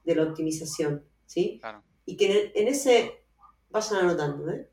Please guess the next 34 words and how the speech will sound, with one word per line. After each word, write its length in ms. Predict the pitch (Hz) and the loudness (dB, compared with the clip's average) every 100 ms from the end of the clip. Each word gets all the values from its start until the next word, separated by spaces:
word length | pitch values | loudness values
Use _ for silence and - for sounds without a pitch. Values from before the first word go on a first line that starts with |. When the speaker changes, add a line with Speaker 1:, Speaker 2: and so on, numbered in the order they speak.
| - | -2
Speaker 1:
En 80 | |
ese, 220 | 214 233 233 | 0 2 0
Speaker 2:
Ujú. 240 | - 254 | 0 -2
Speaker 1:
ese 140 | 233 175 | 0 4
roadmap 580 | 196 247 269 190 - - _ _ _ _ - - | 6 6 6 2 0 -10 _ _ _ _ -16 -6
no 160 | 240 294 | 0 0
solo 420 | - 262 190 175 | 4 6 8 8
es 420 | 180 180 - - _ _ _ _ _ _ _ _ _ _ _ | 8 6 2 -14 _ _ _ _ _ _ _ _ _ _ _
qué 120 | 247 | 2
información 480 | 262 254 190 185 208 | 4 4 4 4 2
había 240 | 185 185 180 | 4 6 6
de 140 | 170 | 6
antes, 480 | 185 202 - 202 - | 4 2 0 -2 0
qué 100 | 196 | 0
objetivo 520 | 185 180 170 170 165 | 0 0 2 4 4
tengo 260 | 160 170 160 | 2 0 2
a 80 | 160 | 2
gran 160 | 160 | 0
escala, 640 | 160 160 208 202 190 185 | -2 0 2 4 4 4
cómo 240 | - 208 202 | 6 6 4
optimizar 800 | 175 175 165 160 - 190 185 180 | -2 -2 -2 -4 -2 2 2 0
como 240 | 165 156 | -2 0
gran 300 | 160 175 175 | 2 2 2
parte 300 | 180 180 175 | 2 2 2
del 160 | 170 165 | 4 4
roadmap, 400 | 202 208 208 208 | 8 8 8 2
sino 240 | - 190 | 0 0
también 600 | 190 196 220 269 285 320 - _ _ | 0 0 2 4 4 2 -4 _ _
empezar 360 | 196 185 - 240 | -6 -4 0 2
a 60 | 220 | 4
poner 220 | 214 220 | 4 2
investigaciones 760 | 208 - 185 185 233 233 233 233 | -2 -2 0 0 0 0 0 2
no 100 | 254 | 0
solo 640 | - 262 220 175 175 - | 4 6 8 6 2 -2